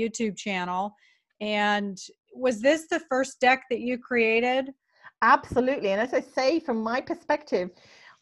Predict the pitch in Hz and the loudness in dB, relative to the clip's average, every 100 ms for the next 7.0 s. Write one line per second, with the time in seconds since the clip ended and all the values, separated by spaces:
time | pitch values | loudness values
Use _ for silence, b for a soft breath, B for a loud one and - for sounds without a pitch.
0 | 233 254 - 330 311 277 - - - 262 | -8 -6 -4 -2 -2 -4 -6 -12 -6 -2
1 | 302 320 202 170 170 202 196 208 208 220 | 0 2 2 2 0 -2 2 2 2 0
2 | 214 220 240 240 214 311 226 190 226 240 | -4 -4 -6 -8 -6 0 2 2 0 -2
3 | 254 240 - 285 277 254 247 214 180 - | 0 -2 0 -2 -2 -4 -2 0 -2 -2
4 | 160 - - 214 B B - 233 240 226 | -4 -2 -2 -2 B B -4 0 2 0
5 | 220 - 220 208 202 247 262 226 208 165 | -2 -4 -4 -2 0 0 0 0 0 0
6 | 151 202 311 b b b b - 202 | -2 -4 -8 b b b b -2 -2